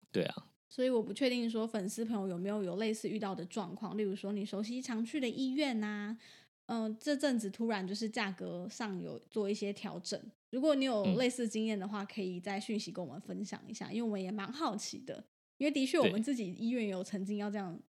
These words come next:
Speaker 1: 对。
Speaker 2: 有，有这样想过。
Speaker 1: 有曾经想过，对。
Speaker 2: <laughs> 对。
Speaker 1: 对啊，但这，这几个，这，应该说这一两周，我觉得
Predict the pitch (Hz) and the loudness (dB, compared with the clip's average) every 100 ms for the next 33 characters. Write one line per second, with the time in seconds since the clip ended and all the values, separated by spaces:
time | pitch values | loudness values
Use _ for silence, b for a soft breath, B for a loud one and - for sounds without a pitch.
0 | _ _ - 226 233 120 277 113 139 160 | _ _ 0 4 6 8 10 10 12 12
1 | - 113 - - 110 - - - - - | 12 8 6 6 6 6 2 6 8 10
2 | 302 311 285 269 - - _ _ _ - | 10 10 8 4 2 -4 _ _ _ 0
3 | 90 - 143 - 185 180 - - - 202 | 2 0 -2 12 12 12 6 2 12 12
4 | 147 - 202 151 - 85 92 82 78 76 | 12 12 12 12 8 2 6 6 4 0
5 | - - _ _ - 190 156 - 143 156 | -6 -18 _ _ 8 10 10 8 12 12
6 | 156 160 143 131 92 73 - 98 92 90 | 12 12 12 12 8 6 8 10 12 10
7 | 80 90 92 90 85 | 6 6 8 8 6